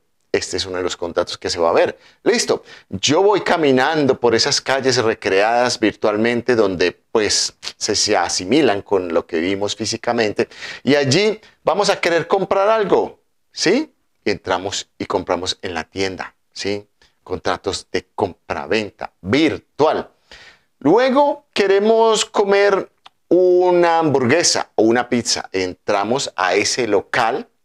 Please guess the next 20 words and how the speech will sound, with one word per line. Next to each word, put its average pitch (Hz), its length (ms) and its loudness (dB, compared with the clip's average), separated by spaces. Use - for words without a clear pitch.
virtual, 214 640 0
ordenamos 170 920 0
y 170 180 4
nos 120 240 2
debe 117 240 2
llegar 107 440 -2
al 110 120 0
menos 110 480 0
físicamente 120 720 -2
aquí 123 260 0
a 117 120 2
la 117 120 0
casa, 113 360 -2
va 80 140 0
a - 80 -6
tocar 104 260 -2
el 104 100 -2
timbre, 131 320 2
pim, 170 260 0
pum, 160 260 -2